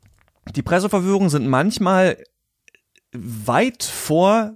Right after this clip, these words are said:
vom Kinostart. Also manchmal sind die Presseverführungen im November und dann kommt der Film so Mitte Januar oder sowas raus.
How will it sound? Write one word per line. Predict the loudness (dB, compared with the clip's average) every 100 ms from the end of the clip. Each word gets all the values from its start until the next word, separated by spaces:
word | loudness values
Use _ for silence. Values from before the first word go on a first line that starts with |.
| _ _
vom | -4 0 0
Kinostart. | 2 2 2 0 -2 -2 -6 -14 _
Also | -2 0
manchmal | 2 2 0 0
sind | -2
die |
Presseverführungen | -4 -4 -4 -2 -2 0 0
im | -2 -2 -2 -2 -4 -6
November | -2 0 2 2 4 2
und | 2 0
dann | 0
kommt | -2 -2
der | -2
Film | 0 0 2 -2 -4
so | -2 -2
Mitte | 0 0
Januar | 2 4 2 2
oder | 2 0
sowas | 0 -2 -4
raus. | -2 -2 -2